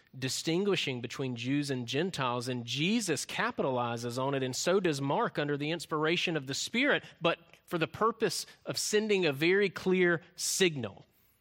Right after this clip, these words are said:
And but before I get to that, let me just consider the context with you for a moment of the usage of that word,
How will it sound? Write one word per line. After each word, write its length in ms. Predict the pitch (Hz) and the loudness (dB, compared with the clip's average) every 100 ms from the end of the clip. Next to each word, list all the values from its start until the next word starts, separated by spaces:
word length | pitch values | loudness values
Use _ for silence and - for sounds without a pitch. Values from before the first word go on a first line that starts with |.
| _ | _
And 100 | 143 | -2
but 180 | 147 160 | 0 0
before 280 | 156 - 226 | -2 2 4
I 100 | 233 | 4
get 220 | 180 208 | 2 0
to 100 | - | 2
that, 200 | 151 143 | 2 2
let 100 | 156 | 2
me 100 | 185 | 0
just 220 | 214 240 - | 0 -4 -2
consider 400 | 196 - 202 170 | -4 0 0 0
the 80 | |
context 680 | 147 170 175 165 156 139 - | 0 0 0 0 -2 -2 -4
with 180 | 156 147 | -2 -2
you 120 | 143 | -4
for 200 | 143 143 | -2 -2
a 40 | |
moment 320 | 135 175 185 147 | 0 0 0 -2
of 80 | |
the 80 | 131 | -4
usage 480 | 135 151 156 160 139 | -2 -2 0 -2 -2
of 140 | 135 | -2
that 180 | 135 127 | -2 -4
word, 520 | 123 127 143 151 135 | -2 -2 2 2 0